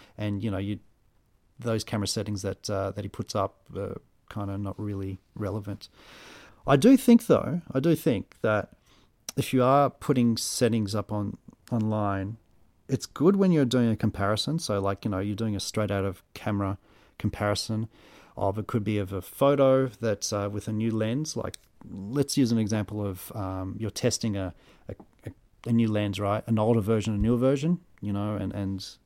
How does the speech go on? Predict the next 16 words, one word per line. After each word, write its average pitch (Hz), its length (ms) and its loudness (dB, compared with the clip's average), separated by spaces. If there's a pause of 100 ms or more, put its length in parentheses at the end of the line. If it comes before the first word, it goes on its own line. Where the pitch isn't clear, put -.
people 98 360 -8
are 92 100 -6
doing, 98 260 -6
like, 95 200 -6
a 95 40 -6
review, 107 480 -2 (200)
and 107 80 -4
you've 98 80 -4
got 101 140 -6
them 107 100 -6
side 139 220 4
by 117 60 2
side 101 320 0
on 131 160 0
a 117 60 0
tripod, 98 680 -4